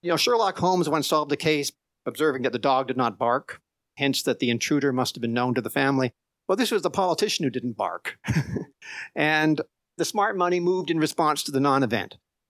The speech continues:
The smart money, another, another example is, and another reason why the super forecasters were pretty confident that Brexit wasn't gonna happen in the time frame people thought it might this year, was that Greek didn't seem to have a plan B. <laughs> Okay, so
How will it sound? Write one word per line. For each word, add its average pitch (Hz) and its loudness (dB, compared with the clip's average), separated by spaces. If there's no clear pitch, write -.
The 202 -2
smart 262 0
money, 226 2
another, 220 2
another 196 4
example 180 2
is, 156 2
and 160 2
another 170 2
reason 160 2
why 156 4
the 147 2
super 190 0
forecasters 160 0
were 143 0
pretty 175 0
confident 170 0
that 143 -2
Brexit 165 0
wasn't 151 0
gonna 151 0
happen 156 2
in 135 2
the 135 2
time 160 0
frame 143 0
people 165 0
thought 170 2
it 165 -2
might 123 0
this 135 0
year, 151 2
was 165 2
that 156 -2
Greek 202 0
didn't 160 0
seem 156 0
to 147 0
have 135 0
a - 0
plan 127 0
B. 123 -2
<laughs> - -4
Okay, 202 0
so 185 0